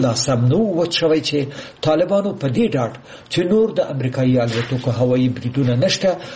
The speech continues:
پر موټر سایکلونو، موټرو او نورو وسایلو د کابل لور ته حرکت وکړ.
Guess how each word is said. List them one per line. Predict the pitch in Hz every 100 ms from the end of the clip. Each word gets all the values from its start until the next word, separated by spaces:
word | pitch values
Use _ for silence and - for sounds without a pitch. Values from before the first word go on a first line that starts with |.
| -
پر | 170 160 123
موټر | 135 120 113 -
سایکلونو، | 135 123 135 135 165 180 135 135
موټرو | 139 135 165 190 190 - - -
او | 165 165
نورو | 233 220 117
وسایلو | 117 - 120 117 117 113
د | 156 156
کابل | 165 214 143
لور | 127 123
ته | -
حرکت | 120 117 131 127 123
وکړ. | 117 117